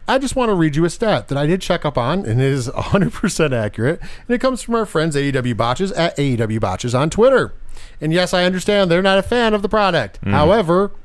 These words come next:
Speaker 1: doesn't mean they're not right. Fun fact, this is exactly what they wrote. Fun fact, a grand total of just twenty-four minutes were set aside for women's wrestling during the last four episodes of A E W Dynamite.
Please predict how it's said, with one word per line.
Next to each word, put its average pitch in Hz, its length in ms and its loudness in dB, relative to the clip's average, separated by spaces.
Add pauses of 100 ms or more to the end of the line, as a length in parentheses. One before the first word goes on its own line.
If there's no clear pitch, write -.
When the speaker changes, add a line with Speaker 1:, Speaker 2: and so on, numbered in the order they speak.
Speaker 1:
doesn't 139 220 0
mean 185 140 6
they're 190 100 4
not 214 220 4
right. 247 340 2 (960)
Fun 320 380 0
fact, 117 520 -6 (120)
this 151 200 -2
is 175 120 -2
exactly 151 440 0
what 208 120 0
they 233 100 0
wrote. 160 200 0
Fun 240 220 0
fact, 120 320 -4
a 143 80 -2
grand 233 420 2
total 185 360 2
of 135 120 -2
just 175 260 -2
twenty-four 254 880 0
minutes 185 680 -2 (320)
were 143 100 -2
set 202 220 0
aside 190 340 2
for 156 120 0
women's 185 340 0
wrestling 165 340 0
during 151 220 0
the 139 80 0
last 175 340 0
four 185 220 -2
episodes 156 420 0
of 131 80 -2
A 147 120 2
E 135 40 0
W 135 180 0
Dynamite. 135 300 0